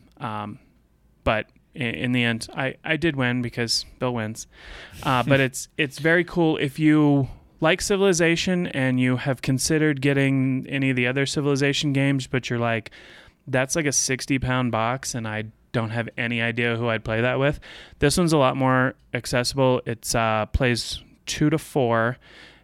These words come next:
Speaker 1: and, uh, it's an hou-, it says an hour to two hours. Uh, everything, all the reviews I read and heard said about ninety minutes. Took us closer to two and a half hours because we learned the game as well.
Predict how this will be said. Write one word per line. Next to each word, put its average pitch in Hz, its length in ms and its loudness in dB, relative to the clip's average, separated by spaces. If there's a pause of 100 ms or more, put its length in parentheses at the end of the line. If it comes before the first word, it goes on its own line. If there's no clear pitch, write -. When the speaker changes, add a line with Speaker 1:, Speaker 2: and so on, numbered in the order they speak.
(220)
Speaker 1:
and, 113 520 0 (140)
uh, 113 320 -2 (220)
it's - 140 -4
an - 120 -2 (100)
hou-, 151 260 0
it - 140 -8
says 214 220 2
an 202 100 0
hour 165 300 2
to 156 100 2
two 151 280 0
hours. 156 560 0 (160)
Uh, 123 280 0
everything, 170 500 2 (120)
all 147 180 2
the 175 80 4
reviews 135 600 4
I 160 240 2 (280)
read 156 440 2
and 156 120 2
heard 165 440 2
said 139 200 2
about 120 220 0
ninety 117 340 0
minutes. 127 520 0 (340)
Took 165 240 0
us 143 300 0
closer 156 880 0
to 147 80 0
two 151 200 0
and 139 100 2
a - 20 0
half 131 320 -2
hours 147 380 2
because 117 240 -2
we 117 100 2
learned 117 320 0
the 131 60 0
game 123 240 -2
as 110 140 -8
well. 120 340 -2